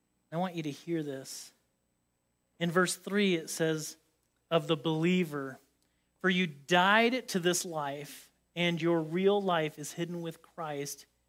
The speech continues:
in God." Okay, so we're gonna die to this life, and we're gonna have this hidden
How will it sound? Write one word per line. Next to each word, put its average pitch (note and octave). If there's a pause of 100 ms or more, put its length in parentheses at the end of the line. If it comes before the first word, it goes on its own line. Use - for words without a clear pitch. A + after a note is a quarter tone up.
(160)
in D3+
God." C#3 (600)
Okay, D#3
so D3+
we're D#3+
gonna F3
die E3+ (640)
to D#3 (140)
this F#3
life, B2+ (920)
and D#3
we're D3+
gonna D#3+
have E3
this D3+
hidden E3